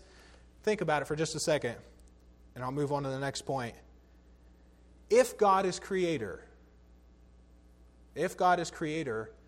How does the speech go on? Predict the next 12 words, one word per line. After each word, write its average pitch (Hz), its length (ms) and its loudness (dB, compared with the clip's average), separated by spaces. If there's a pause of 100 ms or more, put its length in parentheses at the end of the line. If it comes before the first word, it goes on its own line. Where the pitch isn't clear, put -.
(200)
then 147 220 -4
we're 170 160 2
responsible 151 720 -2
to - 180 -12
him, 87 240 -12 (920)
right? 147 320 -4 (1700)
Somebody 202 540 6
says, 185 400 2
uh, 160 360 4 (1300)
you 170 120 -4
know, 147 120 0
"You, 180 320 -2